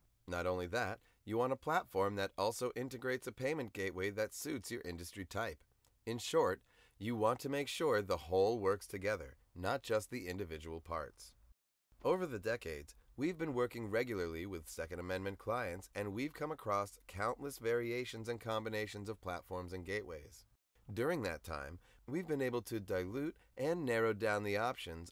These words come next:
of those that work the best. We'll give you our recommendations in a second, but first,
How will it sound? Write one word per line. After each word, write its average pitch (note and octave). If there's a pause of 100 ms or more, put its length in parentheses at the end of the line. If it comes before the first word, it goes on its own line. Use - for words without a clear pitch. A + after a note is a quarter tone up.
of G#2
those C3
that D3
work F2+
the F#2+
best. F2+ (600)
We'll D3
give D#3+
you F#3+
our D3
recommendations A#2+
in F2
a D#2+
second, D2+ (160)
but F2+
first, D3+